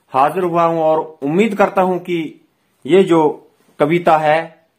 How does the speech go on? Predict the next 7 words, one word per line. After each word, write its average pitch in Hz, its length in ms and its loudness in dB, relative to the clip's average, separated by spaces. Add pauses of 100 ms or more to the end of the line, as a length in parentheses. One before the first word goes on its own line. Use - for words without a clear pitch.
(260)
ये 156 100 -2
आपका 143 760 0
भरपूर 139 640 -2
मनोरंजन 156 600 0 (880)
करने 147 260 0
वाली 131 300 0
है। 113 180 -2